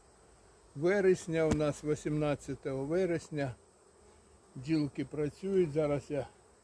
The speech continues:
покажу. Але дуже багато запитань по підгодівлі бджіл. Чим я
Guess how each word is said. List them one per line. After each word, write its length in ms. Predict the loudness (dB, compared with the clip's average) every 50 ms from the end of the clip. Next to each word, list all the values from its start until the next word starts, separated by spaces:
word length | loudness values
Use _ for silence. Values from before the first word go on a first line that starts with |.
| -14 -8
покажу. 640 | -6 -6 -6 -4 -4 -4 -4 0 0 2 2 0 -2 -6 -12 -20 _ -20 -20 -20 -20 -20 -20 -20 -20 -20 -20 -20 -20 -20 -20 -20 -20 -20 -20 -20 -20 -20 -20 -20 -20 -20 -20 -20 -20 -20 -20 -20 -20 -20 -14 -6
Але 320 | -2 2 4 6 6 4
дуже 340 | 4 4 4 4 4 4 4
багато 500 | 4 4 4 6 6 6 4 4 0 -2
запитань 720 | -2 -2 -2 -2 -4 -6 -6 -2 2 2 4 4 4 2 0 -4 -10 -20 -20 -20 -20 -20 -20 -20 -20 -20 -20 -20 -20 -20 _ _ _ -20 -20 -12 -2
по 180 | 2 4 4 4
підгодівлі 1120 | 2 2 4 4 6 6 6 8 8 8 6 6 6 6 6 8 8 6 6 6 4 4
бджіл. 520 | 2 0 -2 2 4 4 4 4 2 -2 -6 -10 -14 -20 -20 -20 -20 -20 -20 -20 -20 -20 -20 -20 -20 -20 -20 -20 -20 -20 -20 -20 -20 -20 -20 -20 -20 -14
Чим 320 | -6 -2 0 2 4 6
я 260 | 8 8 8 8 6